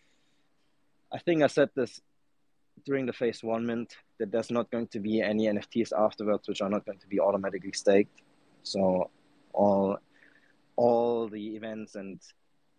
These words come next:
mints which we have afterwards, you always have to assume that it's going to be staked already.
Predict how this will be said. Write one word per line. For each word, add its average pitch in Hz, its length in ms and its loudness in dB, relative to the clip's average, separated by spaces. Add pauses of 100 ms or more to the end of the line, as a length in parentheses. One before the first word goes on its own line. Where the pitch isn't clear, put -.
mints 117 440 0
which 104 160 -2
we 104 80 -4
have 107 180 0 (880)
afterwards, 107 720 -2 (420)
you 104 140 -2
always 101 200 0
have 101 120 -8
to 101 80 -6
assume 98 320 -4
that 95 80 -2
it's - 140 -10
going 98 180 2
to - 80 -10
be 95 160 2
staked 92 340 2
already. 87 300 0